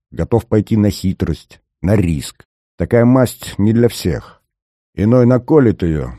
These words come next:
а потом на следующий же день шею себе свернёт в какой-нибудь заварушке». Не приняла его масть.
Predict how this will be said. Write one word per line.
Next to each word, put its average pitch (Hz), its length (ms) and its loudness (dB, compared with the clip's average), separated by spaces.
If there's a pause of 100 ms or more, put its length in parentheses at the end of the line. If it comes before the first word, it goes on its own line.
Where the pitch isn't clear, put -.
(280)
а 76 100 -6
потом 101 340 0 (260)
на 101 140 -2
следующий 113 520 2
же 98 160 2
день 110 240 2
шею 123 360 2
себе 98 260 0
свернёт 107 680 -2 (140)
в - 100 -20
какой-нибудь 95 500 2
заварушке». 92 840 -2 (720)
Не 92 140 0
приняла 107 480 0
его 71 180 -4
масть. 69 560 -8